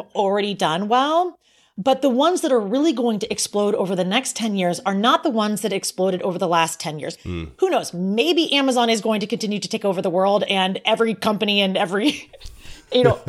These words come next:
Speaker 2: <laughs>
Speaker 1: everything will be Amazon. And so, you know, maybe this won't be true. But what we see is that the way to strike it rich is by figuring out what is the next Amazon, which is a really difficult thing to do before that thing
Speaker 2: Mm.
Speaker 1: becomes Amazon.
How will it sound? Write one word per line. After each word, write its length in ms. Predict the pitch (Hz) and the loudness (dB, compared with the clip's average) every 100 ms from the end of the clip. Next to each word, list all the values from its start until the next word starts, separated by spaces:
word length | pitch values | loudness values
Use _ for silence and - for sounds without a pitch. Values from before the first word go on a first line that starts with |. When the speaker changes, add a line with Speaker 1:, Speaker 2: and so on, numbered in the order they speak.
| 117 | -4
Speaker 2:
<laughs> 160 | - 254 | -2 0
Speaker 1:
everything 440 | 277 294 285 262 | 0 0 0 0
will 160 | 247 240 | 0 0
be 220 | 233 240 | 0 0
Amazon. 640 | 196 208 247 285 320 359 | 0 0 0 0 0 0
And 160 | 240 226 | -2 -2
so, 240 | 233 214 202 | 0 0 -2
you 120 | 208 | -4
know, 80 | 196 | -2
maybe 320 | 190 190 208 | 0 0 -2
this 320 | 208 185 - - | -2 -4 -4 -2
won't 260 | 185 190 | -2 0
be 120 | 196 | -4
true. 340 | 190 - 302 330 | -6 -2 0 2
But 220 | 233 226 - - _ | 2 0 -4 -20 _
what 180 | 226 233 | -2 0
we 100 | 233 | -2
see 320 | - 285 302 | -2 0 2
is 180 | 254 - | 0 0
that 400 | 220 208 202 - - - - - | 0 2 2 -4 -20 -20 -20 -6
the 100 | 226 | 0
way 160 | 214 | 2
to 80 | 214 | 2
strike 280 | 208 233 220 | 0 0 -2
it 80 | - | -2
rich 200 | 214 214 | -4 -2
is 80 | - | -4
by 220 | 185 196 202 | 0 2 0
figuring 500 | - 208 196 196 196 | -2 -2 0 0 2
out 120 | 196 | 2
what 140 | 185 180 | 2 0
is 120 | 175 | 0
the 80 | 185 | -4
next 260 | 185 - | -4 -4
Amazon, 380 | 247 339 262 220 | -2 0 0 0
which 120 | 208 | -2
is 100 | 220 | -2
a 60 | 202 | -2
really 200 | 190 175 | 0 0
difficult 380 | 175 185 185 170 | -2 -4 -6 -4
thing 120 | 175 | -2
to 60 | 170 | -2
do 240 | 165 339 | 0 2
before 440 | 214 220 - 240 220 | 2 0 2 2 4
that 200 | 196 165 | 2 0
thing 120 | 202 180 | -2 -2
Speaker 2:
Mm. 20 | |
Speaker 1:
becomes 300 | 160 180 170 | -2 -2 2
Amazon. 680 | 220 185 - - - 233 | 2 0 -4 -6 -4 -6